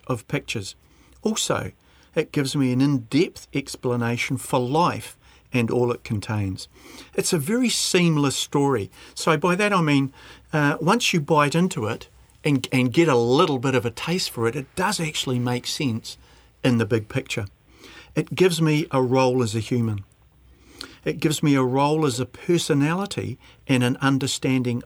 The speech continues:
of the big me versus the little me. The difference between who I am now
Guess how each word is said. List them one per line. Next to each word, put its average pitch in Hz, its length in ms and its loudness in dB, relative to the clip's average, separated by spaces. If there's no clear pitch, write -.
of 113 220 -2
the 117 80 -2
big 180 340 0
me 120 460 0
versus 120 680 -2
the 139 120 0
little 156 360 -2
me. 101 320 -2
The 135 100 2
difference 190 460 -4
between 135 500 0
who 139 260 0
I 127 120 0
am 117 280 0
now 120 400 -2